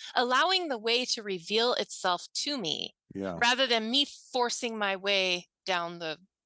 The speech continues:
Speaker 1: path.
Speaker 2: I think that's it exactly in that phrase, "Let go, let God," is just like a short form of what you just said. It's a reminder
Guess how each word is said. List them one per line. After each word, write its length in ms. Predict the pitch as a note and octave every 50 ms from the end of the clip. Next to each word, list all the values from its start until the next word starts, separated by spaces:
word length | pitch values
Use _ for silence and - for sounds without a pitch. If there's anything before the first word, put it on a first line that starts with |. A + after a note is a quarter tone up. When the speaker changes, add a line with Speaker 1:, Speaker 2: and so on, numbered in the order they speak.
| _
Speaker 1:
path. 500 | - F3+ D#3 - - - - - - - -
Speaker 2:
I 120 | B2+ C#3+
think 320 | E3+ A3 A3 F#3+ C#3 B2+ A2+
that's 320 | B2+ C3+ C3+ B2+ - -
it 260 | - - C#3 C#3+ C3
exactly 680 | A#2+ A2 G2+ F#2+ G2 A#2 B2 C#3 D3 - - A#2 A2 G#2
in 120 | G#2 G#2 G#2
that 180 | G#2 G2+ G2 -
phrase, 360 | - - B2+ C3+ C#3 B2+ G#2+
"Let 220 | A2 A2+ A#2 G2+
go, 180 | G2 A#2 A#2 A2+
let 200 | G#2+ G#2+ G#2 F2+
God," 260 | - A#2 B2 B2 A2+
is 120 | G2+ F#2+ F#2+
just 260 | G#2 A#2+ A#2 - -
like 240 | A2+ A2 G#2+ - -
a 100 | G2+ F#2
short 520 | - - - C3+ B2+ C3+ C#3 B2+ - -
form 500 | - - A2+ A2 G#2+ G#2+ G#2+ G#2+ G2+ G2+
of 140 | F#2+ F#2 F2+
what 220 | G2+ G#2 G#2+ G2+ E2+
you 220 | G2 A2 B2 C3
just 280 | A#2+ G2+ G#2 G#2+ G2 -
said. 280 | - - C3+ B2 G#2+ F#2+
It's 180 | F#2 - - A2+
a 40 |
reminder 840 | G#2+ G#2+ G#2+ G#2+ G#2+ A2 A2 A2+ B2 C3+ C#3+ C#3 A2 F#2 E2 E2 -